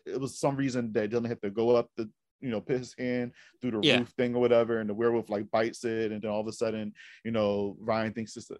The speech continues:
Speaker 1: it's infected, so he has to chop it off. I chopped it off because I was scared that it was gonna get infected, um, and he will, he was gonna become a, a wolf. Um, so he's going throughout, he was going throughout the whole game with just one hand.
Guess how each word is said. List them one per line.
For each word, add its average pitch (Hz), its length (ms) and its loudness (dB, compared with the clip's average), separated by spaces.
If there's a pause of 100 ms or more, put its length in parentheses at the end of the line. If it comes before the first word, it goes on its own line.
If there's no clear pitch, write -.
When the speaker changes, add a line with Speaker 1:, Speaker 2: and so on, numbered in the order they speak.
Speaker 1:
it's - 140 -10
infected, 143 680 2
so 110 80 -10
he 110 100 -6
has 104 120 -6
to - 100 -16
chop 98 240 -2
it 101 80 -4
off. 110 420 4
I 160 160 8
chopped 147 300 4
it 120 60 2
off 90 260 0 (120)
because 131 240 2
I 120 60 8
was 113 140 2
scared 123 260 0
that 107 60 -2
it 101 40 -2
was 107 120 -8
gonna 104 240 -6
get 104 140 -6
infected, 101 600 -6 (160)
um, 107 600 4
and 107 460 -4
he 120 140 -2
will, 107 380 -2
he 113 120 -12
was 104 100 -8
gonna 104 160 -6
become 104 300 -4
a, 98 240 2
a 101 100 -2
wolf. 101 420 -2 (120)
Um, 120 180 4
so 135 120 0
he's 139 180 2
going 123 300 -2
throughout, 117 320 2
he 156 120 -2
was 135 100 2
going 135 220 0
throughout 117 220 2
the 127 80 0
whole 123 120 4
game 123 220 0
with 113 180 -2
just 110 200 -2
one 110 200 2
hand. 107 480 -2